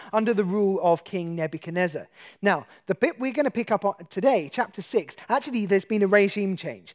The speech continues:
So Nebuchadnezzar has handed over to his son. You can read about him in chapter five. It's only a short chapter 'cause at the end he dies and, uh, he's murdered actually. And then Darius the Mede, or Cyrus the Persian, 'cause one grandiose title was not enough for him, he takes over the kingdom.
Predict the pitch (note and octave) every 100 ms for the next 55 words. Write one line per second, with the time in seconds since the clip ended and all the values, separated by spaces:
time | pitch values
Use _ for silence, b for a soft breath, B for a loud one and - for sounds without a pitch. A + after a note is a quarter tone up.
0 | B - F#3+ G3 A#3 D#4+ B3 A#3 G#3+ G3
1 | F3+ G3+ F#3+ F#3 F3 E3+ D#3 - G#3 A#3
2 | D4+ G3+ F3 F3 E3 E3 D#3 G3 A#3+ G3
3 | - E3 - G3 A3+ G3 F3 E3+ E3 -
4 | A3+ G#3+ A3+ G#3+ A3 E3+ E3 F#3 G3+ A3
5 | F3 E3 F#3+ A#3+ C4 - B B G3 F#3+
6 | F#3+ F3+ F#3 E3 F#3 A3 G#3 D#3+ F3 -
7 | F3 F3 F#3 F#3 G#3 A3+ B3+ B3+ A3+ A3
8 | G#3 G3+ F3+ E3 - G3+ G3+ G3 - F3
9 | G3 E3+ C#3+ D3 E3 D#3 F#3+ E3 E3 D#3
10 | D#3 F3+ E3 D#3 D#3 D3 F3 D#3 E3+ D3+
11 | D#3 D#3 E3+ E3 D3 C#3+ D3 B - C#4
12 | C4+ B3+ A3 - A3+ F#3+ F3+ F3 F#3+ E3
13 | A2+